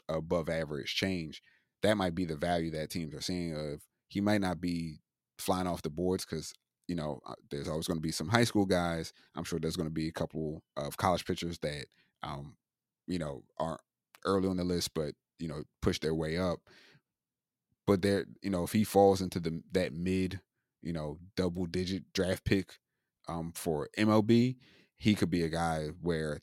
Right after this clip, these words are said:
that's the value that teams are picking up on is this is a guy that might not be our ace, but he can go, again, he can go deep. Um,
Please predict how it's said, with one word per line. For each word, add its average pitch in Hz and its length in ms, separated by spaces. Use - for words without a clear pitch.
that's 92 220
the 78 100
value 85 320
that 80 260
teams 87 240
are 85 60
picking 80 260
up 82 140
on 71 180
is - 280
this 113 120
is 110 60
a 104 60
guy 92 240
that 85 240
might 90 200
not 85 180
be 85 160
our 73 160
ace, 92 360
but 76 260
he 101 160
can 90 140
go, 85 340
again, 85 320
he 95 100
can 95 160
go 90 140
deep. 85 320
Um, - 320